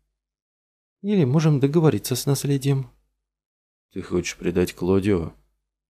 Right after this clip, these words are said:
"А что нас связывает с ним?" "Он хозяин Рады". "Думаешь, Рада не предала бы нас, чтобы спасти хозяина?" "Я думал, ты ей доверяешь". "Когда ты стал верить в доверие между старыми слугами?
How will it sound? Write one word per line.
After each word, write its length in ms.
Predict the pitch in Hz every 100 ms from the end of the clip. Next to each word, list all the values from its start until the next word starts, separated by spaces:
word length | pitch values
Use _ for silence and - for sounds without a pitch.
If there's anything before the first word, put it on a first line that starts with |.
| -
"А 100 | 175
что 400 | - - - 180
нас 180 | 110 -
связывает 540 | - 147 127 90 92
с 100 | -
ним?" 280 | 92 90 95 _ _ _ _ _ _ _ _ _ _ _ _ -
"Он 200 | 85 85
хозяин 540 | - 104 95 95 101
Рады". 480 | 104 90 92 90 98 - _ _ _ _ _ _
"Думаешь, 460 | 165 160 175 175 -
Рада 300 | 180 147 110
не 100 | 131
предала 360 | 156 165 214
бы 120 | 190 120
нас, 160 | 117
чтобы 300 | - - 131
спасти 360 | 139 - 151 -
хозяина?" 640 | - 135 143 107 95 101 _ _ _ _ _ _ _ _ -
"Я 400 | - 87 87 85
думал, 360 | 95 98 98 101
ты 120 | 98
ей 120 | 95
доверяешь". 640 | 92 92 101 92 90 87 - _ _ _ _ _ _ _ _ _
"Когда 340 | _ - 165 214
ты 140 | 240
стал 280 | - 220 214
верить 260 | 202 190
в 80 | 160
доверие 340 | 156 180 160 135
между 280 | 139 131
старыми 360 | 135 - 117 107
слугами? 540 | 120 139 101 90 87